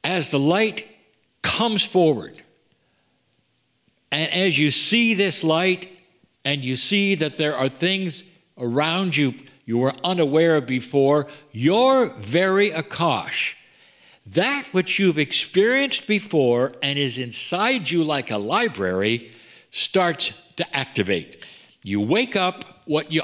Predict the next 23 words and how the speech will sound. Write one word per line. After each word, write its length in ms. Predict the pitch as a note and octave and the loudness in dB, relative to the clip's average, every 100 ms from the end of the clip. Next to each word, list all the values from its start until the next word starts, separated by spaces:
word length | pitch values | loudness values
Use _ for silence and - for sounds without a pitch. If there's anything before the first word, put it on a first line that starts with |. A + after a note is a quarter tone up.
| - | 0
already 640 | D3+ D3 C#3 C3 B2+ B2+ G#2 | 2 4 2 0 -2 -6 -6
knew. 380 | A#2 B2+ G2 D#2 - _ _ _ _ _ _ _ _ _ _ _ _ _ _ _ _ _ | 0 0 0 -6 -18 _ _ _ _ _ _ _ _ _ _ _ _ _ _ _ _ _
I'll 100 | G2 | -8
say 260 | F#2 - G2+ | -4 -2 0
it 80 | A2 | -2
again. 360 | B2+ D#3 F2 - _ _ _ _ _ _ | -4 -4 -4 -10 _ _ _ _ _ _
You're 180 | - E2 | -10 -8
starting 480 | - A2+ G#2+ B2+ C3 | -4 -2 -2 -2 -8
to 200 | - C3+ | -6 -2
awaken 720 | A#2+ C#3+ D#3 - D2+ C#3+ E3 _ _ _ _ _ _ | 0 0 0 -4 -12 -12 -16 _ _ _ _ _ _
what 300 | - D#2 - | -10 -8 -6
you 160 | F#2+ F2 | -4 -4
already 480 | D#2 C#2+ D#2+ E2 F2+ | -4 -6 -8 -8 -6
knew. 420 | B2+ G#2+ - - _ _ _ _ _ _ | -4 -4 -8 -14 _ _ _ _ _ _
That 300 | A2 C#3 - | -4 -4 -4
means 360 | B2+ B2 B2+ - | -2 -2 -2 0
there 200 | G2 G2+ | 0 -2
isn't 480 | - C3+ D3 D#3 | -2 -2 0 -4
much 260 | C3 C#3 - | -4 -2 -2
of 240 | C3 C3 | -2 -2
a 60 | C#3 | 0
learning 420 | C3+ B2+ A2+ F2 | 2 0 -2 -8
curve. 500 | F2+ G#2 C#2+ - - | -4 -4 -4 -10 -18